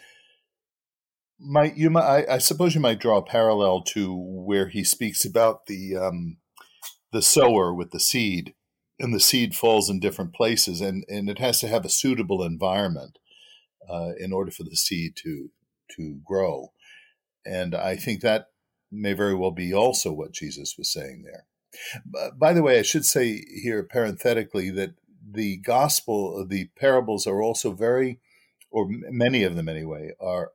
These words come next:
are <laughs> notoriously, uh, ambiguous. They leave you hanging at the end. You, you really don't know the, the parable of the, um, the prodigal son, as it's called.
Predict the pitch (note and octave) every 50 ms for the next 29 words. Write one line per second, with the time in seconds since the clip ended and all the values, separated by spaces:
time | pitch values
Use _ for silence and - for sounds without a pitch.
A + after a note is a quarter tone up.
0 | _ - F#2 F#2 F#2 F2 E2 E2+ E2 D#2+ D2+ - - F#2 F#2+ F2+ F#2 - - -
1 | - - - C3+ C3 - - C#3+ - - C#3 A#2 - - - - F2+ F2+ F2+ F2+
2 | E2+ E2+ F2+ F2+ - - E2+ E2+ E2+ E2 E2 - - - F2+ F#2+ F2+ E2+ G#2+ A2+
3 | G2+ F2+ B1+ - - - - - - - _ _ _ _ _ - _ _ _ _
4 | _ - G#2+ G#2+ A#2 B2+ A#2+ G2+ A2 F#2+ - - A#2+ A2+ A2+ A2+ G#2 G2 F#2+ -
5 | - F#2 F2 F2+ G2 F#2 D#2+ D2 - - - E2+ F#2 F2+ E2 F2+ G2 G2 G2+ G2
6 | G2 G2 F#2 G2 F#2+ F#2 E2+ E2+ E2 D2 F#2 F2 E2 D#2 E2+ E2 - - A2+ G#2
7 | G2 F#2+ F2+ E2+ F2 E2+ E2+ D#2+ D#2 - - D#2+ D#2+ D#2 D#2 D#2 D#2 D#2 D2+ D2
8 | C#2+ - _ - - - - _ _ _ _ _ _ _ _ _ _ - _ -
9 | A#2 G#2 G2 F#2+ E2+ C#2+ D2 D2+ - - - B2+ A#2 G2+ F2 D#2+ D2 D2+ D2+ -
10 | D2+ - - - - - E2 D2 C#2 B1+ - -